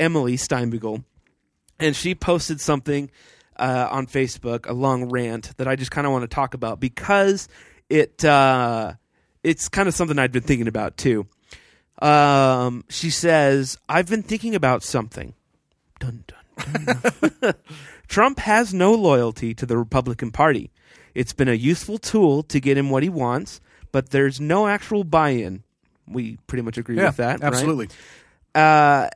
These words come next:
Speaker 1: as the Crow Plague intensifies, I don't know what that is, or what that's in reference to.
Speaker 2: Crow Plague?
Speaker 1: Yeah.
Speaker 2: I think she's referring to coronavirus.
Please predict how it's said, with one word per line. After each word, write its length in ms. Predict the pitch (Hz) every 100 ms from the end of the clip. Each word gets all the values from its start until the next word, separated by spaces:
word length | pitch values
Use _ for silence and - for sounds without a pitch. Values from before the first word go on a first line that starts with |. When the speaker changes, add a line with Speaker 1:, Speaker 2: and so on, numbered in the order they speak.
| -
Speaker 1:
as 380 | 165 196 226 -
the 600 | 165 190 175 165 143 - - -
Crow 400 | - 160 175 214
Plague 380 | - 180 170 151
intensifies, 760 | 127 156 131 117 - 110 117
I 60 | 110
don't 80 |
know 60 | -
what 80 | -
that 120 | -
is, 140 | - - _ _
or 200 | - 123
what 240 | 113 113 _ -
that's 240 | 139 -
in 100 | -
reference 360 | - - - -
to. 160 | - - -
Speaker 2:
Crow 180 | 123
Plague? 340 | 139 160 185 -
Speaker 1:
Yeah. 220 | - 123 -
Speaker 2:
I 60 | 120
think 140 | 123
she's 160 | - 101
referring 280 | 101 110 101
to 60 | 95
coronavirus. 680 | - 107 98 87 87 -